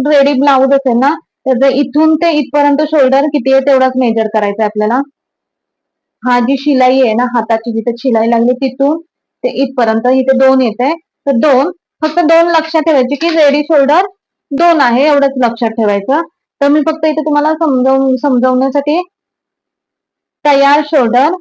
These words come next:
समजा जर माझ्या, अ, ब्लाऊजचा अडीच असेल, अडीच, सिंगल फोल्ड आहे हा, हा सिंगल फोल्ड केल्यानंतर इथे असा पुन्हा एकदा फोल्ड करायचा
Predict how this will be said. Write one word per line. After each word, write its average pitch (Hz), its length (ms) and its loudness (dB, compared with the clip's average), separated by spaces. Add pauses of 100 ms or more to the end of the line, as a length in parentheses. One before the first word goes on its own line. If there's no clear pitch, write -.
(600)
समजा 269 240 0
जर 285 180 0
माझ्या, 269 360 2
अ, 254 560 2
ब्लाऊजचा 262 800 0
अडीच 302 240 0
असेल, 202 280 -2 (840)
अडीच, 254 360 0 (800)
सिंगल 359 500 0
फोल्ड 277 360 2
आहे 247 200 2
हा, 277 240 2 (340)
हा 269 80 0
सिंगल 302 420 0
फोल्ड 320 260 0
केल्यानंतर 285 640 2 (440)
इथे 269 260 0
असा 339 480 2
पुन्हा 294 300 2
एकदा 262 220 2
फोल्ड 254 400 0
करायचा 226 400 0